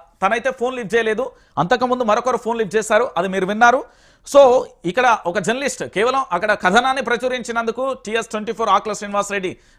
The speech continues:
మిస్సింగ్, ఆ, తన ఇంటి మీదకి పోలీసులు వెళ్ళడం, మరో ఒక్క వ్యక్తిని అరెస్ట్ చేయడం మనం చూసాం. నెంబర్ టూ వచ్చేసి ఈరోజు కేవలం కేటీఆర్ ఫోటోలు ఉంటేనే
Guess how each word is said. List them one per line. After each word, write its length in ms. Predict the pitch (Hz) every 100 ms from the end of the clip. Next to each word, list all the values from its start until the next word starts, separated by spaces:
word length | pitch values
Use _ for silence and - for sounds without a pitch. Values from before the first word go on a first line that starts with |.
| -
మిస్సింగ్, 500 | 123 196 - 320 - _ _ _ -
ఆ, 240 | 135 143 -
తన 80 | 196
ఇంటి 240 | 214 220
మీదకి 220 | 226 214
పోలీసులు 440 | 208 196 226 220 214
వెళ్ళడం, 320 | 214 233 262 - -
మరో 180 | 165
ఒక్క 220 | 226 233 214
వ్యక్తిని 360 | 202 - 220
అరెస్ట్ 360 | 190 196 196 185
చేయడం 160 | 185
మనం 160 | 180 170 170
చూసాం. 240 | 156 220 - _ _ _ _
నెంబర్ 300 | 131 190 269
టూ 120 | 277 285
వచ్చేసి 600 | 285 269 262 269 247 - _ 180
ఈరోజు 340 | 233 262 254
కేవలం 360 | - 240 269 269
కేటీఆర్ 440 | 220 233 254 254
ఫోటోలు 360 | - 220 262 247
ఉంటేనే 480 | 233 247 240 214